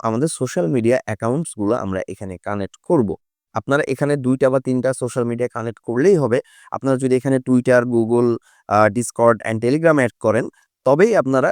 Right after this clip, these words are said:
ভালো মতো কাজ করতে পারবেন। আপনাদের LinkedIn and GitHub-এর প্রয়োজন নাই। তারপরে যদি যারা করবেন, তারা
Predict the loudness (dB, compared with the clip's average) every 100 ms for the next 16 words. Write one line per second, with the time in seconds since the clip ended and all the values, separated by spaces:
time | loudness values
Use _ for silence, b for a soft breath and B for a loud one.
0 | 0 0 0 0 -4 -4 -2 -4 -2 -2
1 | -2 -4 -2 0 0 -2 -2 -4 -4 -4
2 | -4 -4 -2 -2 0 4 4 4 2 0
3 | -2 -8 b -6 -4 2 2 2 -2 -4
4 | -6 -2 0 -2 _ 2 4 6 4 2
5 | _ b -2